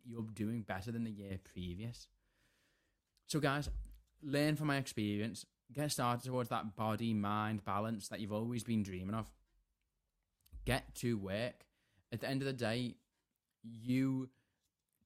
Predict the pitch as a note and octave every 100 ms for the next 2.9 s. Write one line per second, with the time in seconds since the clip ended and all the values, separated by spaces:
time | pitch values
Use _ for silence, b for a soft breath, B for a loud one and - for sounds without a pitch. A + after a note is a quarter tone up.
0 | _ _ _ C#3 B2 - C3 A#2 A2 A#2
1 | A2 G#2 - G2+ G#2+ A2+ F#2+ A#2 A2 A2
2 | A2 G#2 - G2+ G2+ - G#2 G#2